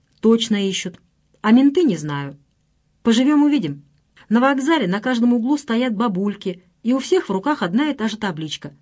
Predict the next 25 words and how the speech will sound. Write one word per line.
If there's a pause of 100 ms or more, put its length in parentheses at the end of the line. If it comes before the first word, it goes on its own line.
(120)
«Сдам
комнату». (300)
Думаю,
кто-нибудь
приютит. (420)
Я
же
не
бесплатно. (400)
На
дорогу
денег
немного
наскребла. (680)
А
сегодня
ты
ночью-то
куда
денешься? (540)
На
улице
скоро
темнеть
начнет.